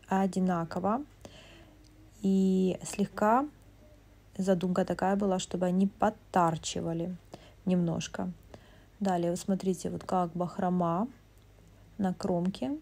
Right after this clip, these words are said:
смотрится в отделке на юбке самой. И боковые части, м, карманов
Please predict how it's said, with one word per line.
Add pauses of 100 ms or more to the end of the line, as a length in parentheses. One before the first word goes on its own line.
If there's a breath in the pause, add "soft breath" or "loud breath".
(160)
смотрится (340)
в
отделке (500)
на
юбке
самой. (960 loud breath)
И
боковые
части, (240)
м,
карманов